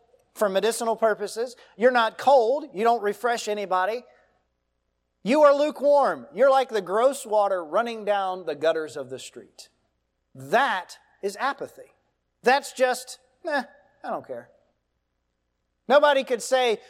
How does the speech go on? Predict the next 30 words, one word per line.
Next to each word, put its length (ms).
"You're 280
living 300
a 80
horrible, 420
wicked 280
life." 560
But 200
neither 320
can 180
anybody 460
say, 480
"You 240
are 120
really 500
serving 560
God 300
and 120
living 220
holy 260
and 80
righteous." 500
You're 80
just 220
kind 260
of 240
meh, 200
there 240
in 100
the 60
middle. 320